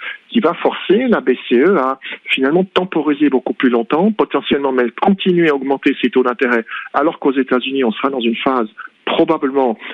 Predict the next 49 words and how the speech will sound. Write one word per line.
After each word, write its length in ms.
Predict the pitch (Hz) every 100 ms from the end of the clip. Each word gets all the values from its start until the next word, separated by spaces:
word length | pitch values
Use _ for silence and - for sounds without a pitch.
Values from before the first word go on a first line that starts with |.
| - -
de 100 | 117
stop 340 | - 151 - -
ou 80 | 127
de 100 | 117 -
fin 160 | 139 131
de, 180 | 117
de, 100 | 113
de, 240 | 123 117 -
de, 180 | - - - -
de 60 |
taux 160 | 113 131
d'intérêt. 420 | 127 113 117 190 - - - -
Et 60 |
donc, 180 | 208 139
on 60 | 120
va 80 | -
complètement 460 | 185 190 190 190
renverser, 640 | 139 151 160 156 - 156 143
si 80 | -
on 120 | 120
veut, 260 | 120 139 185 - - -
le 100 | 117
rôle 300 | 127 151 135
de 100 | 117
la 140 | 151 147
Banque 220 | 131 127
Centrale 340 | 127 - 120
Européenne 440 | 120 123 - 131 165
par 140 | 131
rapport 280 | 120 131 117
aux 80 | 110
États-Unis. 520 | 110 117 110 123 190 - - -
Elle 120 | -
était 180 | 139 175
suiveuse, 680 | - - 143 127 120 190 202 _ _ -
et 60 | 104
il 80 |
est 60 | 120
probable 380 | 120 123 123 160
que 80 | 110 -
c'est 140 | -
elle 160 | 151 151
qui 140 | -
aura, 180 | 120 120 -
si 80 | 135
l'on 140 | 117
veut, 260 | 113 131 143 - - - - -
le 160 | 120
titre 240 | 110 143